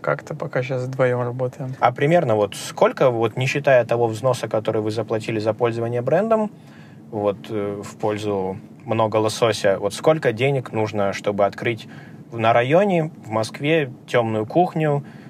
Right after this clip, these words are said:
Speaker 2: чтобы осуществлять доставку блюд? Хотя бы пример-, ну, я правильно понимаю, что эта цифра в районе одного миллиона рублей?
Speaker 1: Да, ну, даже меньше, всё в зависимости от,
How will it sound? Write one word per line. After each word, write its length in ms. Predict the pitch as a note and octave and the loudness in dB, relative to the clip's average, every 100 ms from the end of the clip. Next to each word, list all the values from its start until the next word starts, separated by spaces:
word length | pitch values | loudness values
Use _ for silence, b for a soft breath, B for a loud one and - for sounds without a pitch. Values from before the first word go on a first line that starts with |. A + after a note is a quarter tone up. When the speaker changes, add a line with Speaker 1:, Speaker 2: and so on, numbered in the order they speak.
| B | B
Speaker 2:
чтобы 340 | - G#2 G#2 G#2 | -4 -2 2 0
осуществлять 480 | - - A#2 A#2 | 0 -10 -2 -2
доставку 460 | A2 G2+ A2 G2+ - | -2 -2 0 0 -4
блюд? 260 | G2+ F#2 - - B B B - | -8 -8 -10 -18 B B B -12
Хотя 280 | - A#2 A#2+ | -6 0 0
бы 80 | A2+ | 0
пример-, 340 | - C#3+ B2+ | -2 0 0
ну, 240 | A#2+ D3+ B2+ | 2 2 4
я 140 | C3 | 4
правильно 260 | D3 G#3 F3 | 6 4 4
понимаю, 300 | B2+ C3 B2 | 2 4 4
что 140 | - | 4
эта 160 | G#2+ G#2+ | 0 2
цифра 320 | - C#3+ B2 | 0 2 2
в 60 | G#2 | 4
районе 360 | G#2+ B2+ A#2 - | 4 4 2 2
одного 340 | G#2+ A2+ B2+ | 2 4 4
миллиона 360 | A#2+ G#2+ G#2 G2 | 4 4 2 2
рублей? 260 | F#2+ F#2 F2 | -4 -8 -4
Speaker 1:
Да, 460 | G3+ C3+ C3 B2+ B2 | 0 4 6 4 4
ну, 160 | D3 | 4
даже 240 | D3+ D3 C#3 | 6 6 6
меньше, 320 | C#3 B2+ - | 4 2 -2
всё 140 | - | 0
в 40 | C3+ | 4
зависимости 560 | C#3 C3+ C#3+ B2+ - | 4 2 0 -2 0
от, 480 | C3+ B2+ - D3 B2+ | 2 2 2 2 2